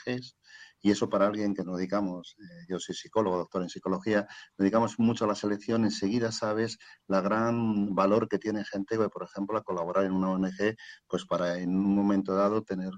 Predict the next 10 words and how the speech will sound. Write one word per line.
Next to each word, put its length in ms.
o, 460
digamos, 440
demandas 500
de, 340
de 120
tareas 540
para 160
gestionar 460
personas, 640
¿no? 160